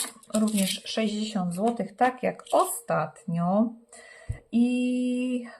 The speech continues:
kostka szóstka, dwie szósteczki, żeby było szybciej. Losowo, e, rozkładam pieniądze do czwórki, do szóstki, do szóstki, do jedynki, do szóstki i do szóstki.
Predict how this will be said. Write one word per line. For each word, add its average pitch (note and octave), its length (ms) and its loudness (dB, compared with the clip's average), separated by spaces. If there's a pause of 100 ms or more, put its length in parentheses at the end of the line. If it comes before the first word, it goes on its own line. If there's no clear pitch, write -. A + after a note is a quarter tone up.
kostka G#3+ 760 -2
szóstka, A#3+ 1000 0
dwie G#3+ 460 0
szósteczki, - 840 -4 (120)
żeby F3+ 280 -2
było D#3+ 220 -8
szybciej. A3+ 560 -2 (340)
Losowo, A#3 800 6 (540)
e, G3 460 4 (180)
rozkładam G#3 600 4
pieniądze G3 580 2
do B3+ 260 0
czwórki, A3 640 -4
do D#3+ 180 -4
szóstki, F#3+ 920 -4 (600)
do G#3+ 320 2
szóstki, A3 640 -8
do F#3+ 160 0
jedynki, F3 1000 -4 (460)
do A#3+ 200 4
szóstki C#4 500 -4
i G3 40 -2
do G3 160 0
szóstki. - 500 -10